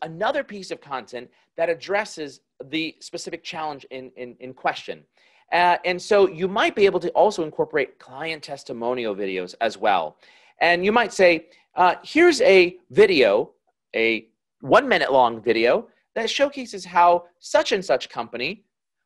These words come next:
was able to achieve one million dollars by socially engaging their sales organization to do whatever it might be, or by helping their sales organization to leverage social,"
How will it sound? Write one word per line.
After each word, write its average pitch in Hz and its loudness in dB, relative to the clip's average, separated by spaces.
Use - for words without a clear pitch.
was 190 2
able 240 2
to 202 -4
achieve 214 -2
one 208 0
million 202 0
dollars 131 2
by 143 2
socially 226 -2
engaging 185 0
their 131 4
sales 185 0
organization 151 -2
to 240 0
do 156 4
whatever 135 4
it 117 0
might 117 -4
be, 92 -10
or 185 2
by 180 2
helping 233 -6
their 220 -4
sales 196 -2
organization 165 -4
to 311 -6
leverage 185 -4
social," 135 -4